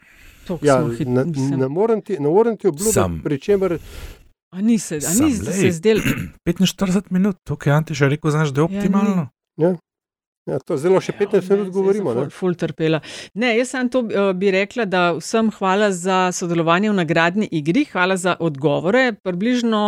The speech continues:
Speaker 1: okrog slabih sedemdeset odstotkov ali nekaj takšnega vas je stavilo na Natašo Pirc Musar.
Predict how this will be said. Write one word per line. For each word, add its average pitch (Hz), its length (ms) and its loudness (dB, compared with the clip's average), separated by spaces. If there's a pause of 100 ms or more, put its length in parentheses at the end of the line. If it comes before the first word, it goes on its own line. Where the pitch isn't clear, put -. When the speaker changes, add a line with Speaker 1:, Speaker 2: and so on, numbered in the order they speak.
(640)
Speaker 1:
okrog 254 500 0
slabih 254 300 0
sedemdeset 226 360 2
odstotkov 202 460 0
ali 175 80 2
nekaj 180 160 -2
takšnega 190 480 2
vas 170 160 0
je 180 80 0
stavilo 180 380 0
na 185 120 2
Natašo 170 600 0
Pirc - 360 0
Musar. 170 440 2